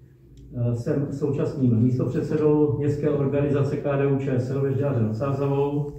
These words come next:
a v komunální politice se pohybuji čtvrté volební období. Byl jsem v pozicích uvolněného zastupitele,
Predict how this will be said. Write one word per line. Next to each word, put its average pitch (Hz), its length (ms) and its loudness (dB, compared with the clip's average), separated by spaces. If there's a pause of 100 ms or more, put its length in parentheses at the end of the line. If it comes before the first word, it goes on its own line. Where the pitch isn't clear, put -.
(680)
a 120 240 0
v 113 100 -8
komunální 143 520 0
politice 135 880 0 (540)
se 120 440 0
pohybuji 123 760 4
čtvrté 127 340 -4
volební 120 380 2
období. 113 680 2 (800)
Byl 127 160 0
jsem 123 400 2
v 131 340 -4
pozicích 123 640 -2
uvolněného 127 380 4
zastupitele, 123 800 2